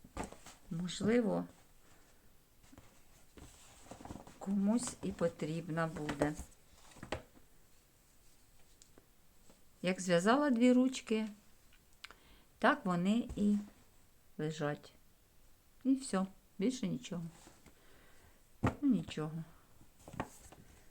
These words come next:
Я думаю, все воно помаленьку зв'яжеться. Зараз мене захопив цей проєкт. Поки цікаво мені цю, е, кокетку в'язати.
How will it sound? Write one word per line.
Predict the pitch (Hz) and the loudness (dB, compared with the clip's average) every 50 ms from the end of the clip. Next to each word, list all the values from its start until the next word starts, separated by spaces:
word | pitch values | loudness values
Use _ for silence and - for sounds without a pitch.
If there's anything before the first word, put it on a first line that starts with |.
| - - - - - - - - - - - - | -20 -20 -20 -20 -20 -20 -20 -20 -20 -20 -10 -4
Я | - 196 240 | 0 2 4
думаю, | 247 240 247 240 214 202 196 | 6 8 10 10 10 10 8
все | 190 - - - - 233 269 311 | 6 4 0 2 4 6 6 6
воно | 311 262 202 180 180 180 | 6 6 6 6 4 2
помаленьку | 175 - 165 165 160 160 160 170 190 214 254 262 254 247 - 214 202 202 202 - - - - - - - | 2 2 2 2 2 2 2 4 6 6 6 6 4 4 2 2 2 2 0 -4 -18 -20 -20 -18 -14 -14
зв'яжеться. | 175 - 190 180 165 160 160 165 151 - 160 170 | -8 -2 0 2 2 2 0 -2 -4 -2 0 2
Зараз | 214 226 220 196 185 | 4 6 4 4 4
мене | 180 180 175 170 165 | 2 0 0 -2 -2
захопив | 170 160 165 - 156 - - 147 139 143 | -2 -2 -4 -6 -6 -4 -2 -4 -4 -4
цей | - - - 294 330 320 | -6 -2 -2 -2 -2 0
проєкт. | - - 254 247 240 240 240 247 - - - - - - - - - - - - - - - - - - - - - - | 0 2 4 4 4 4 0 -2 -8 -18 -18 -20 -20 -18 -14 -14 -14 -14 -16 -20 -18 -16 -16 -16 -16 -18 -20 -20 -18 -2
Поки | - - 196 196 196 202 190 175 160 - | 2 2 2 2 4 2 2 2 0 -4
цікаво | - - 196 190 190 - 185 175 175 175 175 | -2 0 0 0 4 4 6 6 6 4 2
мені | 170 170 170 170 165 165 | 0 0 0 0 -2 -2
цю, | 165 - - 180 165 165 - - - - - - - - - - - - - - | -4 -4 -4 -4 -4 -4 -6 -10 -16 -14 -14 -14 -14 -16 -20 -20 -20 -18 -12 -8
е, | - 127 135 135 131 131 127 113 76 65 65 - - 80 78 - - | -4 -4 -2 -2 -2 -2 -4 -4 -6 -6 -6 -6 -8 -8 -10 -6 -4
кокетку | - 165 165 - 185 175 170 - - - 165 | -2 -2 0 2 2 0 0 -2 -4 -4 -2
в'язати. | 160 160 160 160 165 180 196 214 226 214 - - 151 | 0 0 0 0 2 2 2 2 2 0 -4 -6 -6